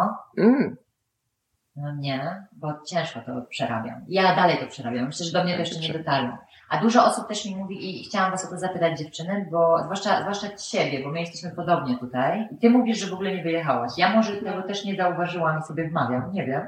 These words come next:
Speaker 1: <laughs>
Speaker 2: E, ale może być tak, bo dałaś mi bardzo do myślenia, e, ale dużo osób po prostu mi mówi, że ja jeszcze nie zatrybiłam.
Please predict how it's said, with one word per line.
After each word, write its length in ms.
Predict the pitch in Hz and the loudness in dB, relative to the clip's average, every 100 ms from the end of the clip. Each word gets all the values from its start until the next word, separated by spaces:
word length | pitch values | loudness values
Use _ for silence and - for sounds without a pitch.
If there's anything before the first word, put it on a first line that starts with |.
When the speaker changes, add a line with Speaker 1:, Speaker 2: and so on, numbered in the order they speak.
| - _ | -10 _
Speaker 1:
<laughs> 460 | 226 - - 214 - - - | -14 -14 -12 -8 -8 -10 -2
Speaker 2:
E, 360 | - 170 170 170 | 8 10 10 10
ale 160 | 180 190 | 2 4
może 200 | 254 226 | 4 2
być 220 | 220 - | 0 2
tak, 180 | 180 175 | 2 4
bo 40 | |
dałaś 240 | 202 233 226 | 6 6 6
mi 60 | 196 | -2
bardzo 220 | 202 202 | -2 -2
do 80 | 180 | -4
myślenia, 640 | 180 - 131 127 143 196 - | -6 -2 0 2 0 -4 -4
e, 360 | 170 165 165 - | 2 4 4 2
ale 200 | 165 165 | 2 0
dużo 200 | 196 202 | 2 0
osób 200 | - 196 185 | -2 -4 -6
po 60 | 175 | -8
prostu 200 | 170 185 | -6 -6
mi 80 | 180 | -6
mówi, 180 | 175 | -4
że 120 | 160 160 | -2 2
ja 100 | 160 | 2
jeszcze 260 | 175 - 165 | 0 -4 -4
nie 100 | 160 | 0
zatrybiłam. 640 | 160 151 123 113 104 | 0 0 0 0 -2